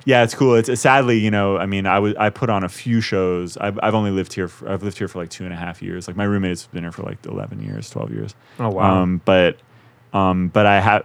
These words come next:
Speaker 1: put on some shows, you know, before the pandemic hit, but since the pandemic, you know, 'cause it, you know, it's a great space for putting on shows.
Speaker 2: I could see
Speaker 1: Had
Speaker 2: that,
Speaker 1: some
Speaker 2: yeah.
Speaker 1: fu-, some fucking, a couple of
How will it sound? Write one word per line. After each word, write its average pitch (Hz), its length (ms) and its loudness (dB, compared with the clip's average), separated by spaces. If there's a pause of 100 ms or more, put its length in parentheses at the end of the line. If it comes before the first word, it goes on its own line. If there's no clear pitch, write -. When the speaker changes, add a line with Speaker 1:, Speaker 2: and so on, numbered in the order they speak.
(300)
Speaker 1:
put 120 120 2
on 110 160 2
some 123 300 2
shows, 95 600 2
you 95 80 -4
know, 92 120 -2
before 90 280 -2
the 90 80 0
pandemic 85 440 -6
hit, 87 140 -12
but - 160 -16
since 92 160 -12
the - 80 -12
pandemic, - 580 -12
you - 80 -14
know, - 260 -14 (200)
'cause 101 180 -4
it, 98 120 -6
you 98 120 -2
know, 87 120 -2
it's 78 100 -8
a 92 60 -6
great 82 180 -6
space 87 300 -6
for - 120 -12
putting - 260 -12
on - 100 -10
shows. - 500 -14
Speaker 2:
I 107 60 -10
could 104 100 -10
see - 120 -10
Speaker 1:
Had 101 60 -8
Speaker 2:
that, 104 60 -6
Speaker 1:
some 101 80 -6
Speaker 2:
yeah. 101 140 -10
Speaker 1:
fu-, - 140 -8
some - 180 -16
fucking, - 420 -10
a - 20 -14
couple - 240 -8
of 58 80 -12